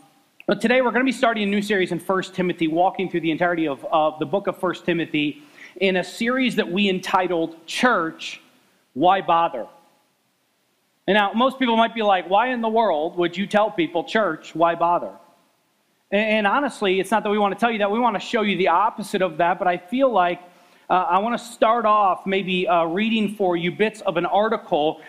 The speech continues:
that kind of gets your mind going as to maybe why Woodside would go down this road and engage with a series called Church, Why Bother, as we look at, uh, uh, the year ahead in two thousand twenty-three,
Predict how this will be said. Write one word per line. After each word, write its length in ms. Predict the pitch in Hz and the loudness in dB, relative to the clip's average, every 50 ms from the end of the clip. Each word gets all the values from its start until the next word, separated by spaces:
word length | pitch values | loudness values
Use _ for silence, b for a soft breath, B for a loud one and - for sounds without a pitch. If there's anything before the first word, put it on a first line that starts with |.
| B B | B B
that 80 | 185 180 | -4 -2
kind 180 | 208 202 202 | 0 -2 -2
of 140 | 190 143 - | -2 -4 -6
gets 180 | 226 208 - - | -6 -6 -2 -2
your 120 | 220 202 | -2 0
mind 420 | 185 185 185 190 202 202 185 160 | 2 2 2 2 0 -2 -4 -2
going 280 | - 190 196 196 190 185 | -2 -2 0 0 0 0
as 260 | 160 170 180 - - | 0 -2 -2 -4 -4
to 100 | - 190 | -4 -2
maybe 280 | 185 190 202 208 208 185 | -2 0 0 0 0 0
why 760 | 170 165 175 175 180 190 175 202 202 160 151 156 170 196 196 B B B B B B | 0 0 2 4 4 6 6 4 4 2 0 0 -2 -2 -4 B B B B B B
Woodside 440 | 165 185 214 202 208 220 190 180 170 | -2 0 0 0 2 0 0 0 -2
would 120 | 190 160 | -4 -2
go 100 | 185 196 | 0 0
down 240 | 196 196 190 202 196 | 2 2 2 2 0
this 220 | 190 170 - - | -4 -6 -6 -4
road 500 | 180 190 208 214 202 185 170 175 180 175 - 180 | 0 2 4 4 4 2 0 0 -2 -2 -2 -2
and 120 | 175 175 | 0 0
engage 320 | 175 175 185 196 208 185 196 | 0 0 0 -2 -2 -2 -2
with 120 | 190 175 | -2 -2
a 40 | 170 | -4
series 360 | - - 208 196 190 180 - | -4 -4 -2 -2 -2 -2 -2
called 280 | - - 180 165 165 - | 0 0 0 0 -2 -2
Church, 440 | - 220 208 190 180 - - - - _ _ _ _ _ _ _ _ _ _ - - | -2 0 0 0 -2 -4 -6 -12 -20 _ _ _ _ _ _ _ _ _ _ -20 -16
Why 320 | - 120 135 170 185 220 220 | -8 0 2 4 4 4 2
Bother, 560 | 180 220 220 220 208 180 160 151 156 160 B B B B B - | 2 2 2 2 2 0 0 -2 -2 -4 B B B B B -2
as 160 | 208 165 156 | -2 0 0
we 100 | 208 202 | 0 0
look 320 | 196 208 226 233 226 - 196 | 2 2 0 0 -2 -2 0
at, 280 | 190 180 180 180 - | 0 2 0 0 0
uh, 40 | 175 | 0
uh, 320 | 185 180 175 180 170 156 B B B B 147 | 0 2 2 2 0 0 B B B B -2
the 100 | 180 196 | -2 -2
year 280 | 175 190 233 240 226 | 0 0 0 0 0
ahead 240 | - 214 226 226 196 | 2 2 0 0 0
in 80 | 190 - | -2 -4
two 120 | - 214 | -2 2
thousand 320 | 220 208 202 202 202 180 | 2 2 2 0 -2 -6
twenty-three, 800 | - - 202 190 185 180 185 - 226 262 262 233 214 185 214 B | -4 -2 -2 -2 -2 -2 -4 -4 -4 -2 0 0 0 -2 -4 B